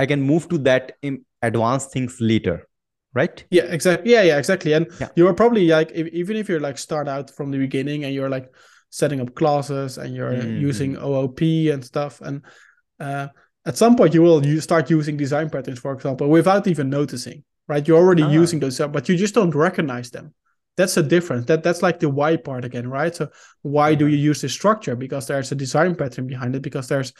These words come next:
Speaker 1: Okay.
Speaker 2: someone already thought about these design patterns and they know exactly why they are used to and what you can
Speaker 1: Mm.
Speaker 2: use them for,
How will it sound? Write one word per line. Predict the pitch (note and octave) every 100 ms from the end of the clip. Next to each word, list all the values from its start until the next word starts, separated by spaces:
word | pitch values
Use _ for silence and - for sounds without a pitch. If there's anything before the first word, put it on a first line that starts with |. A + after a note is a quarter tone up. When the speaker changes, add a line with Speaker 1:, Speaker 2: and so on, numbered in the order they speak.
| - -
Speaker 1:
Okay. |
Speaker 2:
someone | B2+ F3+ G3 F3+ D#3
already | D#3 E3 D#3 C#3
thought | - E3 D#3
about | C#3+ C#3
these | C#3 C3+
design | C#3+ C3+ C#3 D3
patterns | D3 D3+ F#3+ A#3 _ _ _ _ -
and | D3
they |
know | D3 D3+
exactly | D#3+ C3+ D3+ E3 E3 C#3+
why | C3+ C3+
they | C#3+
are | C#3 C3 C3 D3
used | D#3+ -
to | G3 B3 _ _ _
and | D#3 C#3
what | D3+ D#3
you | D#3
can | A2+ C#3
Speaker 1:
Mm. | C#3
Speaker 2:
use | C#3+
them | - D3
for, | - D#3 G#3 B3